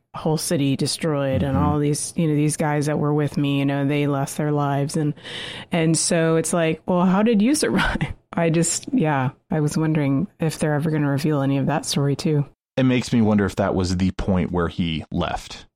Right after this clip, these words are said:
Speaker 2: the Empire.
Speaker 1: Mm-hmm. Mm-hmm.
Speaker 2: I mean, because that, I mean, yeah, how he reacts to all of this shows that, I mean, he, he did not see what happened as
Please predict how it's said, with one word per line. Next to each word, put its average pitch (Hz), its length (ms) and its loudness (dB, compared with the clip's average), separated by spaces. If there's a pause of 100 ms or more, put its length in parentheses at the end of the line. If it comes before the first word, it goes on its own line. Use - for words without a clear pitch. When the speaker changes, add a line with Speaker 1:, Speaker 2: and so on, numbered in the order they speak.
(140)
Speaker 2:
the 95 120 0
Empire. - 360 -6
Speaker 1:
Mm-hmm. 147 400 2 (320)
Mm-hmm. 143 320 0 (500)
Speaker 2:
I 104 80 0
mean, 95 160 2
because 90 280 -2
that, 101 240 0 (380)
I 95 100 -2
mean, 87 260 0 (180)
yeah, 107 480 -4
how 117 240 -2
he 113 160 2
reacts 98 640 -2
to - 100 -2
all 92 260 -2
of 104 120 0
this 135 420 -2 (920)
shows 95 520 2
that, 95 320 0
I 95 60 2
mean, 98 180 4
he, 113 540 2
he - 260 -2
did 123 200 2
not 107 280 0
see 120 360 0
what 101 180 2
happened 123 580 0
as 95 540 -2